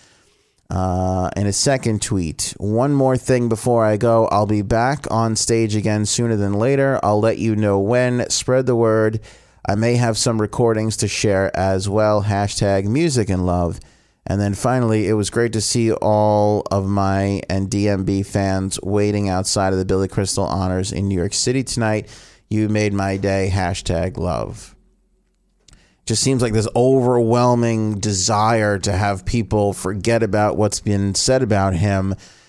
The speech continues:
and what's been happening over the last couple of months. And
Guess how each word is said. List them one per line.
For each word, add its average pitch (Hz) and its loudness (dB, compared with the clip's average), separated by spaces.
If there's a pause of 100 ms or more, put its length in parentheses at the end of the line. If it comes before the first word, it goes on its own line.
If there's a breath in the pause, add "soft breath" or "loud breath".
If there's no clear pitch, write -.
(100)
and 98 -2
what's 101 -2
been 101 -2
happening 101 0
over 98 0
the 95 0
last 95 0
couple 92 0
of 90 -2
months. 98 -2
And 98 -2